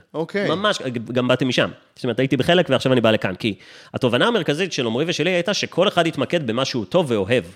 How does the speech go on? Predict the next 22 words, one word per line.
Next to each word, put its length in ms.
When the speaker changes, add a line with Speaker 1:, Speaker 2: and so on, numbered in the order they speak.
Speaker 1:
אז 140
אתה 140
הפרזנטור? 560
Speaker 2:
אז 200
Speaker 1:
בין 160
השאר? 200
Speaker 2:
לא 180
הייתי 200
אומר 180
שאני 240
הפרזנטור, 540
אבל 460
אני, 500
אני 140
יותר 220
מייצר 260
תוכן, 280
אני 140
יותר 160
מזוהה 340
עם 100
המותג, 420